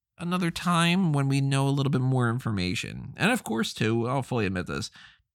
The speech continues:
Rob and Callum know way more about New Japan Pro Wrestling than I do. So they will eventually give a much deeper, uh, understanding of this kind of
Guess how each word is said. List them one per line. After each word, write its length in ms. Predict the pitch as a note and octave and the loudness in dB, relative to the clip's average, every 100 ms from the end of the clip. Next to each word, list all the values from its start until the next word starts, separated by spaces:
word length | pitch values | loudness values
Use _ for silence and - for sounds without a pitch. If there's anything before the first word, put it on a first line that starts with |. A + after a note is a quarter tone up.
| - | -6
Rob 200 | E3 C#3+ | -2 0
and 80 | A#2+ | 4
Callum 320 | C3+ A2+ F#2+ | 6 6 2
know 160 | F2 E2 | 0 0
way 920 | B2 C#4 C#4+ C#4+ D#4+ C#4 B3 B3 G3 | 0 -2 0 0 0 0 0 0 2
more 340 | D#3+ C3 A#2+ | 4 4 4
about 240 | G#2+ F2 | 4 2
New 100 | G2 | 0
Japan 280 | F#2 A2+ F2+ | -2 -2 -2
Pro 140 | D#2+ D2 | -2 -2
Wrestling 380 | C#2+ - C2 | -4 -4 -6
than 120 | C#2 A#1+ | -8 -8
I 140 | G#1 | -8
do. 180 | G1+ - | -8 -6
So 380 | - F#2 F2 F#2 - - _ - | -2 -2 -2 -8 -16 -20 _ -8
they 380 | A2+ A2+ A2+ A2 | 0 2 4 4
will 500 | A2 G#2 G2+ G2+ F2 | 2 2 2 0 0
eventually 460 | A#2 A2 - G2 | 0 0 0 -2
give 420 | G2+ F#2 F#2 - - _ _ _ - | -2 -2 -4 -8 -16 _ _ _ -8
a 80 | B2+ | -2
much 320 | A#2 G#2+ - A#2+ C3+ | 2 2 2 -2 4
deeper, 580 | A2+ A2 F2+ D#2 D#2 - _ _ _ _ _ - | 2 4 2 2 2 -2 _ _ _ _ _ -6
uh, 480 | F2 E2+ D#2 E2+ D2 | 0 2 4 2 0
understanding 680 | - A2+ B2 - A#2 G#2 G2+ | 0 2 2 2 2 4 0
of 140 | F2+ E2+ | -2 -2
this 180 | E2 - | -4 -4
kind 180 | F2+ | -4
of 220 | F2+ A#2+ | -6 -8